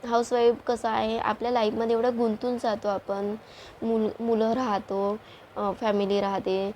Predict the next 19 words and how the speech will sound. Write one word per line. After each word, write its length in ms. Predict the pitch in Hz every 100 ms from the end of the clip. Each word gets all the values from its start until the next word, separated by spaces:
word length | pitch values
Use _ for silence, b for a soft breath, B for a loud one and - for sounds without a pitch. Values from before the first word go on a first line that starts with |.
| B B -
अ, 280 | 202 190
कोणते 340 | 190 208 196 208
नातेवाईक 640 | 196 190 202 196 196 190
राहते, 300 | 190 190 190
त्यांच्यामध्ये 640 | 190 190 180 196 190 185
इतक्या 260 | 196 - 240
कामामध्ये 520 | 240 208 196 196 202
गुंतून 400 | 214 196 190 202
जातो 300 | 202 196 202 214
की 60 |
आपण 280 | 247 226 254
स्वतःकडे 760 | 285 240 208 - 269 285 254 277
सुद्धा 420 | 277 220 180 262
वेळ 300 | 330 277 226
देत 180 | 202 180
नाही. 260 | 180 175 175 - B B B -
आपण 340 | 220 240 226
बाहेर 320 | 208 220 233
जात 200 | 226 214